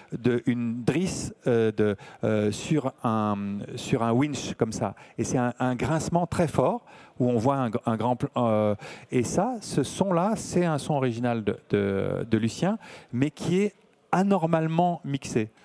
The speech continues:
Euh, anormalement mis, c'est-à-dire, euh, on va le,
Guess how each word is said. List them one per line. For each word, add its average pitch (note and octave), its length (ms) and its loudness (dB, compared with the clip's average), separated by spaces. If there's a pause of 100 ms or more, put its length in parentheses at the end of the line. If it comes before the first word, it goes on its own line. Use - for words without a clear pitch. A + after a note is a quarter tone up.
(280)
Euh, G#2+ 280 2
anormalement D3 580 2
mis, C#3+ 260 -2
c'est-à-dire, A#2+ 480 0
euh, A2 80 2 (280)
on A#2+ 140 0
va B2+ 140 4
le, C3 140 2